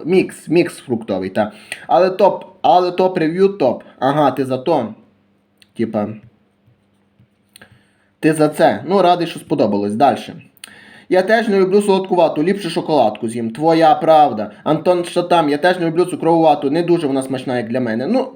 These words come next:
та, та, якась вона така собі. Що треба різні смаки. Коротше, не дуже. «Люблю твої відоси». Дякую, Коля Майстренко, але бачу тебе в коментарях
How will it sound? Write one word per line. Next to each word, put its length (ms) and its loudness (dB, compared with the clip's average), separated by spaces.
та, 300 2
та, 300 -2
якась 300 -6
вона 180 -8
така 260 -12
собі. 320 -20
Що 140 -20
треба 220 -2
різні 260 -4
смаки. 300 -10
Коротше, 340 0
не 80 -4
дуже. 240 -6
«Люблю 280 2
твої 300 4
відоси». 440 0
Дякую, 400 2
Коля 180 2
Майстренко, 680 0
але 220 2
бачу 340 0
тебе 200 0
в 100 -10
коментарях 720 0